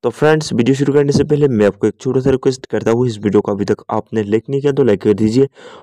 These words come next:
और चैनल को सब्सक्राइब करके बेल आइकन को प्रेस करके रखिए। फ्रेंड्स, चलिए वीडियो शुरू कर लेते हैं। तो दोस्तों, अपने WhatsApp की चैट स्क्रीन पर आप अपनी फ़ोटो को लगाने के लिए सबसे पहले दोस्तों अपने WhatsApp पर आपको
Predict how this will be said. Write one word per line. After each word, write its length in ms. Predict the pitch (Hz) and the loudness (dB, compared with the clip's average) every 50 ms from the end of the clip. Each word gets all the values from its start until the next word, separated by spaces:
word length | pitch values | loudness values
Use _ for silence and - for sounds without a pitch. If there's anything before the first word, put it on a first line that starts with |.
| _ - | _ 0
और 120 | - 143 143 | 0 0 0
चैनल 400 | - - 156 147 143 139 139 143 | 2 2 2 4 4 4 2 2
को 140 | - 165 165 | 0 0 0
सब्सक्राइब 420 | 156 143 117 - - 127 117 107 | 2 0 0 0 2 2 2 2
करके 240 | - 107 - - 113 | 2 -2 -2 -2 0
बेल 200 | 98 101 110 113 | 2 2 4 4
आइकन 200 | 117 110 101 107 101 | 4 2 0 -2 -4
को 140 | - - 104 | -4 -4 -4
प्रेस 340 | - - 120 127 135 135 - | -4 -2 -2 -2 -2 -4 -6
करके 260 | - 143 135 - 139 | -8 -8 -6 -4 -4
रखिए। 240 | 131 127 - - 135 | -4 -2 -2 -2 -4
फ्रेंड्स, 360 | - _ 131 127 120 113 117 | -2 _ -4 -4 -4 -6 -8
चलिए 260 | - - 117 107 107 104 | -6 -4 -2 0 0 0
वीडियो 340 | 104 101 107 107 104 101 98 | 0 0 0 2 2 2 0
शुरू 280 | - - - 117 110 | -2 -6 -4 -4 0
कर 80 | 107 110 | 0 0
लेते 260 | 104 101 92 - 104 | 0 0 0 0 0
हैं। 220 | 107 107 107 101 92 - _ _ _ _ _ _ _ _ _ _ _ _ _ _ _ _ _ _ _ _ _ _ _ - | 2 2 2 0 -2 -4 _ _ _ _ _ _ _ _ _ _ _ _ _ _ _ _ _ _ _ _ _ _ _ -2
तो 80 | - 107 | 0 2
दोस्तों, 360 | 107 117 117 - - 160 160 | 4 4 2 2 2 4 4
अपने 260 | 151 143 143 139 151 156 | 4 2 0 2 2 2
WhatsApp 460 | 151 127 120 117 110 - - 127 - - | 4 4 2 2 2 2 2 0 0 -2
की 80 | - 143 | -6 -8
चैट 360 | - - - 127 123 120 - - - | -4 0 2 2 2 2 0 -4 -10
स्क्रीन 420 | 123 - - - - 123 127 127 120 | -10 -10 -10 -4 0 0 0 0 0
पर 240 | - - 127 123 120 - _ - | -2 0 0 0 0 -2 _ -4
आप 240 | 113 107 107 107 - - - - | -4 -2 -2 -4 -6 -10 -12 -10
अपनी 380 | 113 104 - 113 113 120 123 123 123 _ _ _ _ _ - _ - | -10 -8 -4 0 0 2 2 0 -2 _ _ _ _ _ -20 _ -2
फ़ोटो 280 | 113 107 101 - 117 117 | 0 0 0 0 -2 -2
को 160 | 113 - 127 | 0 2 2
लगाने 420 | 120 107 104 98 104 110 110 120 120 | 2 4 2 2 2 2 0 -2 -2
के 100 | 113 123 | -2 0
लिए 160 | 120 123 123 117 | 2 2 2 2
सबसे 340 | - - 123 - - 143 135 | 0 -2 -4 -2 -2 0 0
पहले 200 | 143 143 135 139 | 2 2 2 2
दोस्तों 340 | 131 123 120 - - 120 113 | 2 2 0 0 0 0 0
अपने 300 | 98 - - 113 117 117 113 - | 0 0 0 0 0 0 -2 -2
WhatsApp 400 | 110 104 107 101 95 120 113 110 | -2 -2 -2 0 -2 -2 -4 -4
पर 160 | - 123 117 | -4 -4 -4
आपको 360 | 107 98 92 - - - - | -4 -6 -8 -8 -6 -6 -6